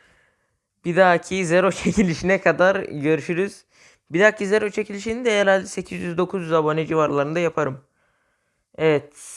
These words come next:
videoları beğenmeyi, like atmayı ve kanala abone olmayı unutmayın. Far, Ömer Far kardeşim, bana Discord'dan veya da bir yerden ulaşırsan sevinirim.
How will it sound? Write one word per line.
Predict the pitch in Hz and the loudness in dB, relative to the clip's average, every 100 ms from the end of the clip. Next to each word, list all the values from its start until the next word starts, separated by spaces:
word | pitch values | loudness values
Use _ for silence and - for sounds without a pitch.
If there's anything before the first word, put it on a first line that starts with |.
| - - | -20 -14
videoları | 143 160 160 175 175 165 | -8 -2 2 2 2 4
beğenmeyi, | 170 175 180 185 185 | 4 2 0 -2 -2
like | 170 160 160 165 | 2 2 2 -2
atmayı | 156 156 151 151 | -4 -6 -6 -4
ve | 147 | -4
kanala | 143 139 143 | -2 0 4
abone | 143 143 147 | 4 4 2
olmayı | 147 143 143 143 | 0 0 -2 -4
unutmayın. | - 156 151 156 151 156 _ _ _ _ _ | -8 -6 -4 -4 -8 -14 _ _ _ _ _
Far, | 160 170 - 160 | 2 4 2 0
Ömer | 165 165 | 0 0
Far | - 170 165 | 2 2 2
kardeşim, | 165 156 151 170 160 | 0 0 -4 -4 0
bana | 151 160 156 147 | 0 2 0 -2
Discord'dan | 147 - 170 160 - 156 160 156 151 | -6 -4 -2 -2 0 0 0 -2 0
veya | 147 151 | 2 2
da | 151 156 | 0 0
bir | |
yerden | 160 147 151 | 2 2 0
ulaşırsan | 151 147 147 - - 139 | -2 -4 -6 -8 -4 -4
sevinirim. | 127 143 151 175 185 185 | -2 -6 -2 -2 -2 -2